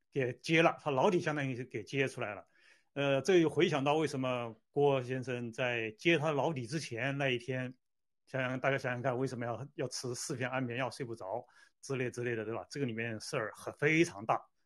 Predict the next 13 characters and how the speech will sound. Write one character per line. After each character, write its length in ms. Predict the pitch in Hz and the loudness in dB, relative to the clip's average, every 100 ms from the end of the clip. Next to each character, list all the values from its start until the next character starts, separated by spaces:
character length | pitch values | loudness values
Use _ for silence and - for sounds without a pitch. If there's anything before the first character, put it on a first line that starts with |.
| _ | _
怎 160 | - 117 | -4 0
样 220 | 190 151 | 2 2
揭， 360 | 156 151 143 - _ _ | 2 2 0 -4 _ _
揭 200 | - 185 | 4 6
出 100 | 175 | 6
来 80 | 165 | 4
怎 140 | 143 113 | 0 -2
样 140 | 156 | 2
让 200 | 180 147 | 2 2
别 100 | 131 | 2
人 100 | 147 | 0
相 220 | 139 170 | 0 -2
信， 320 | 170 196 - | 0 0 -2